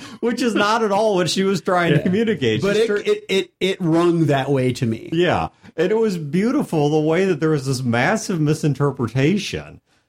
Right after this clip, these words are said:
Speaker 1: created around the table
Speaker 2: Yeah, so
Speaker 1: over the fact that, that there was, there was deceit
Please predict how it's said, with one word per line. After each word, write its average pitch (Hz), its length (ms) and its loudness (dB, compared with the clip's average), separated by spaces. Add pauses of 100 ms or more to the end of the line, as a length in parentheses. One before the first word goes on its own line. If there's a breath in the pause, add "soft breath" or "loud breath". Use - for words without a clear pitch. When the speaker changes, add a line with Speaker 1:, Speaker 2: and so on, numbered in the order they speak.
(180)
Speaker 1:
created 139 840 0
around 135 520 2
the 143 80 2
table 151 480 0
Speaker 2:
Yeah, - 360 -8
so 151 200 -4
Speaker 1:
over 180 360 0
the 135 100 0
fact 107 420 0
that, 110 320 0
that 117 220 0
there 117 100 2
was, 117 320 -2
there 110 140 0
was 110 160 0
deceit 98 800 -2